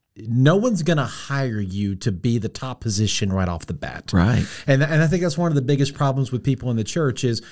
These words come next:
Speaker 1: "Well, Pastor, I can't get involved. I can't lead worship." I didn't ask you to lead worship. I just asked you to get involved. "Well, Pastor, I can't get involved. I'm afraid of teaching. I'm afraid of preaching." So, so immediately,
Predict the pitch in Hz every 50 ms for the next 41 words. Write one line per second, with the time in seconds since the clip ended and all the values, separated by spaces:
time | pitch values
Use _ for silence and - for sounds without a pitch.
0 | - - - - 165 160 - 208 220 220 - - - 185 214 208 - 220 220 196
1 | 175 170 156 143 127 131 131 120 - - - - 175 175 - 208 208 202 170 175
2 | 170 165 160 156 160 156 147 - 110 - - _ _ _ _ _ _ _ _ _
3 | _ _ _ _ _ - - 180 226 269 294 294 - - 269 202 165 143 127 107
4 | 101 98 95 - 101 73 - - 127 175 220 208 269 247 220 - - 196 160 135
5 | 139 131 117 110 107 131 180 240 - 110 - - - - - - - 165 160 -
6 | 202 208 208 208 202 190 202 - 233 233 202 202 185 160 151 147 127 127 123 143
7 | 170 208 240 269 254 - 233 226 220 220 - - 233 226 180 - 185 156 165 190
8 | 226 208 - 226 214 202 196 202 - 202 208 - - 151 98 80 - - _ _
9 | _ _ _ _ _ _ _ _ - - - - - 139 147 - - 190 190 185
10 | 180 175 175 202 247 247 233 226